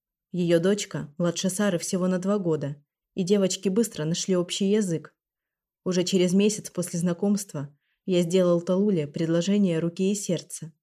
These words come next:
«Из дворца? Значит, правду вчера говорили в торговых рядах, что король вновь собрался жениться?» В нашем королевстве браки заключаются раз в три года,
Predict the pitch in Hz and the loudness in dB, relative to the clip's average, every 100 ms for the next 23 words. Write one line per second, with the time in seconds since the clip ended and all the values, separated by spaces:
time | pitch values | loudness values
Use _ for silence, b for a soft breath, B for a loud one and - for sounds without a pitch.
0 | _ _ _ _ _ _ _ _ - 190 | _ _ _ _ _ _ _ _ -6 -6
1 | 165 190 185 - 180 247 - _ _ _ | 0 -2 -2 -2 -2 -4 -8 _ _ _
2 | 185 185 175 185 - 196 226 262 - 196 | -6 -2 -2 -2 -2 -2 0 -2 0 2
3 | 175 185 185 156 143 - 175 165 160 170 | 2 2 2 0 -2 -4 -4 -2 -2 -2
4 | 196 180 139 139 - _ _ - - 185 | -4 -2 -4 -8 -16 _ _ -14 -6 -2
5 | 185 202 208 165 170 - 175 170 165 190 | 2 2 2 0 0 -2 -2 0 0 0
6 | 180 208 151 - 147 - _ _ _ _ | 0 0 0 -6 -14 -16 _ _ _ _
7 | _ _ _ 190 185 190 185 175 196 208 | _ _ _ -4 -2 0 -2 0 2 2
8 | 208 - 156 156 190 196 151 147 165 - | 0 -2 -4 -2 -2 -2 -4 -4 -6 -2
9 | 175 156 - 165 165 - - 185 170 139 | -2 -2 -4 -4 -4 -6 -4 -2 -2 -4
10 | 139 | -6